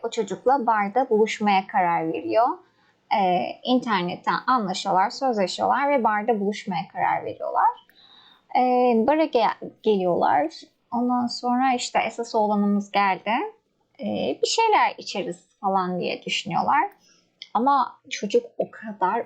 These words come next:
ukala, o kadar küstah ki, e, sürekli Pakize'yi küçük düşürecek hareketler yapıyor. Pakize geldi ama günlük kıyafetlerine geldi. Yani şu kızımızın bir üstünü önce bir değiştirelim. Yani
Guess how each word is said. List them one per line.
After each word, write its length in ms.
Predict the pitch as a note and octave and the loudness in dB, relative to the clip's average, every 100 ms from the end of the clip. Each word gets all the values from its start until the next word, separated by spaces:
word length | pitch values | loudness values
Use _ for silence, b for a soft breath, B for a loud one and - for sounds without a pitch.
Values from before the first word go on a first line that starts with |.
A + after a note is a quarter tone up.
| - | -8
ukala, 560 | G#3 - G3+ G#3+ - - | -14 -8 -6 -4 -4 -8
o 120 | - | -8
kadar 420 | - A3+ C#4+ D#4 | -2 0 0 -2
küstah 600 | - B3 - D4+ F4 F4+ | -2 -2 -2 0 0 -2
ki, 280 | - A#3 D4 - _ _ b b C4+ b b - | -2 0 0 -6 _ _ b b _ b b -2
e, 320 | G#3 A3 G#3 | 0 0 -2
sürekli 540 | - E4+ C#4+ - D4+ - C4 | -2 -2 -2 0 -2 -2 0
Pakize'yi 600 | A#3 A#3 A3+ A#3+ A3+ - | 0 0 -2 2 2 0
küçük 360 | - - - | -14 -14 -6
düşürecek 540 | G#3+ - F#3+ B3 D4+ B3+ | -6 -4 -2 0 0 0
hareketler 540 | G3+ G3+ G3+ G3+ G3 | -2 -2 -2 2 2
yapıyor. 360 | - - A#3 A#3+ | 0 -2 -4 0
Pakize 500 | A#3 A3 - A3 G#3 | 0 0 0 0 2
geldi 280 | G#3+ G3+ G#3 | 2 2 0
ama 140 | C#4 | -2
günlük 320 | B3 A3+ B3+ - | 0 2 0 -2
kıyafetlerine 760 | A3+ G3 G3+ - A3 A#3 A3 | -2 -2 -2 -4 0 2 2
geldi. 520 | G3 G3+ - C4 F4+ - _ _ _ _ _ - | 0 -2 -4 0 -2 -2 _ _ _ _ _ -6
Yani 460 | F#3 F#3+ F#3+ - - | -2 0 -2 -4 -10
şu 180 | - | -12
kızımızın 520 | - G3+ G3+ G3+ G#3 F#3+ | -8 -2 0 0 0 -2
bir 120 | - | -4
üstünü 360 | G#3+ - G3+ | -8 -6 -2
önce 280 | G3+ G3 G#3+ | 2 2 2
bir 120 | G3+ | 0
değiştirelim. 640 | E3 D#3+ F3 - E3+ E3 G3 _ - | 0 -2 -2 -6 -2 -2 -4 _ -10
Yani 360 | F3 F#3 - | -6 -6 -6